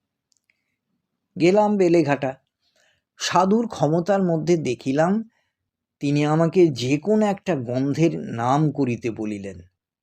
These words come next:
আমি বেল ফুলের নাম করিতেই তিনি বলিলেন, "পকেটে রুমাল আছে? বার করে দেখো।" রুমাল বার করিয়া দেখি তাহাতে বেল ফুলের গন্ধ ভুরভুর করিতেছে। আমি সাধুর নিকট হইতে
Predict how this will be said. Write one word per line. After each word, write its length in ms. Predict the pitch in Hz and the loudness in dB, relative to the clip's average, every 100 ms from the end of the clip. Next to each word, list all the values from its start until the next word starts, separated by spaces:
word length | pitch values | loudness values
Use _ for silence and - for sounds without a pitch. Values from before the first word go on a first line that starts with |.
| _ _ _ _ _ | _ _ _ _ _
আমি 280 | 123 139 135 | -4 -2 -2
বেল 340 | 101 127 160 | -2 0 0
ফুলের 340 | 170 - 190 180 | -2 0 0 2
নাম 360 | 143 123 151 | 0 -2 -2
করিতেই 560 | 151 185 185 175 120 98 _ _ _ _ _ | 0 2 2 0 -2 -4 _ _ _ _ _
তিনি 220 | - 156 156 | -4 0 2
বলিলেন, 560 | 143 143 156 151 123 110 _ _ _ _ - | 2 4 4 2 0 -8 _ _ _ _ -6
"পকেটে 380 | 127 135 151 | -4 0 2
রুমাল 360 | 131 117 131 170 | 2 2 4 4
আছে? 560 | 190 190 202 131 92 _ _ _ _ - | 4 4 4 4 -2 _ _ _ _ -8
বার 240 | 123 123 | 0 0
করে 280 | 123 160 147 | 2 2 2
দেখো।" 340 | 127 117 - 110 _ _ _ _ _ _ _ _ _ - | 2 -2 -4 -16 _ _ _ _ _ _ _ _ _ -8
রুমাল 360 | 117 147 185 | -2 4 4
বার 220 | 185 180 175 | 4 2 2
করিয়া 340 | 185 185 175 | 0 2 2
দেখি 560 | 143 143 160 143 98 - _ _ _ _ - | 2 0 2 0 -2 -14 _ _ _ _ -10
তাহাতে 380 | 117 139 156 156 | -6 -4 -2 -4
বেল 400 | 104 117 151 175 | -2 0 0 -2
ফুলের 400 | - 196 185 160 | -6 0 2 0
গন্ধ 400 | - - 151 151 180 | -6 -8 -6 -2 0
ভুরভুর 760 | 147 - _ 131 151 160 196 | 0 -4 _ -6 -2 0 0
করিতেছে। 580 | 147 110 90 - - - _ _ _ _ _ _ _ _ - | -2 -8 -10 -16 -14 -16 _ _ _ _ _ _ _ _ -8
আমি 240 | 139 175 | -2 -2
সাধুর 440 | 165 - 123 180 | -2 -4 -2 0
নিকট 440 | 208 196 196 190 190 | 2 2 0 -2 -2
হইতে 380 | 190 196 190 | -2 0 0